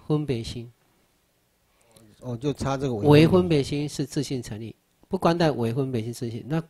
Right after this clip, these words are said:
Speaker 1: 不关待分别心是第十成立，差一个为。
Speaker 2: 啊，差一个为哈。
Speaker 1: 嘿。
Speaker 2: 好，谢谢。那不关待知分的话，是不是独立实质有？是。
Speaker 1: 哎，不关待知分是应该是一，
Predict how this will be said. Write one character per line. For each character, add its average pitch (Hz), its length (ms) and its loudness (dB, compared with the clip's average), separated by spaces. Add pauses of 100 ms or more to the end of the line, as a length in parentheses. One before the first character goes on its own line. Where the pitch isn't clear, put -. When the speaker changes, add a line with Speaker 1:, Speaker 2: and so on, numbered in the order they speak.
(420)
Speaker 1:
不 196 80 -2
关 170 220 4
待 160 140 2
分 143 240 -2
别 120 120 -2
心 117 180 -6
是 - 120 -10
第 - 180 -8
十 104 140 -16
成 92 220 -18
立， 104 80 -20 (960)
差 - 220 -2
一 139 80 -2
个 113 140 -6
为。 95 340 -12 (500)
Speaker 2:
啊， 131 120 -20
差 131 180 -6
一 135 60 -6
个 113 80 -8
为 90 200 -8
哈。 80 220 -14
Speaker 1:
嘿。 101 160 -6
Speaker 2:
好， 82 300 -14 (100)
谢 82 60 -16
谢。 - 120 -18 (460)
那 190 160 -2
不 - 180 -8
关 202 260 -2
待 202 140 0
知 185 360 -6
分 185 200 -2
的 170 100 -2
话， 180 160 0
是 180 140 -4
不 156 60 -4
是 165 160 -6
独 135 240 -8
立 151 100 -4
实 120 160 -10
质 113 160 -10
有？ 85 280 -10
是。 123 220 -12
Speaker 1:
哎， 123 80 -2
不 - 140 -4
关 202 160 6
待 196 60 4
知 190 140 2
分 185 100 4
是 - 100 -4
应 151 60 -4
该 156 160 2
是 - 220 -10
一， 160 320 -6